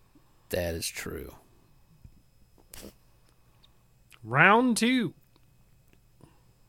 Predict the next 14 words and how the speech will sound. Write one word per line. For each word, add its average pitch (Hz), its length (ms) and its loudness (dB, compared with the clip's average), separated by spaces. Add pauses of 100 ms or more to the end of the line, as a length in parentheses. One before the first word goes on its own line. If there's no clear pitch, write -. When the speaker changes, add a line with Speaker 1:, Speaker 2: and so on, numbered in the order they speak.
(1300)
Speaker 2:
Um, 131 720 2 (100)
<laughs> - 120 -6
and - 1120 2
then 151 100 8
those 139 200 4
token 151 420 4
doublers. 160 520 2
Oh, 127 160 -2
gosh. 107 440 -12 (2500)
Sacrifice 220 560 2
your 180 80 2
top 208 300 2
three 214 300 -2
creatures. - 640 -8